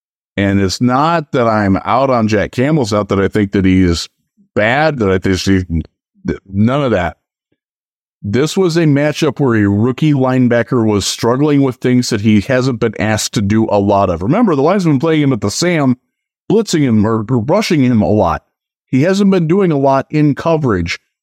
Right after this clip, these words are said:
specifically in coverage with,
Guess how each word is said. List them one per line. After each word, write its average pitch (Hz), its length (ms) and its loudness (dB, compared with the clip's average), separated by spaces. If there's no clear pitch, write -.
specifically 156 1000 0
in 135 140 0
coverage 147 540 -2
with, 120 400 -2